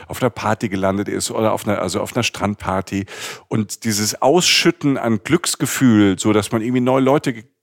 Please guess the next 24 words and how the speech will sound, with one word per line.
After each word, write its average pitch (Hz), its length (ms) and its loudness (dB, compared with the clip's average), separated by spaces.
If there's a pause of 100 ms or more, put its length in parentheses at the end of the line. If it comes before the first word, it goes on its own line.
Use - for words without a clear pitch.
(180)
kennengelernt 113 480 0
hat 117 140 0
und 117 80 -2
es 131 100 -4
ist 135 140 -2
irgendwie 139 240 -6 (200)
cool 156 320 4 (360)
und 117 100 0
man 120 160 4
hat 139 140 -2
diese 123 240 2
Zwei-Tage-Wanderung, 120 1400 0
ähm, 107 300 -2
wo 117 80 0
man 113 160 0
auch 113 180 -2
dachte, 120 320 -2
„Okay, 117 260 -2
überlebe 123 580 4
ich 120 120 -2
das?“ 120 400 0
Also 82 260 -6
völlig 95 320 -4
übertrieben, 113 600 0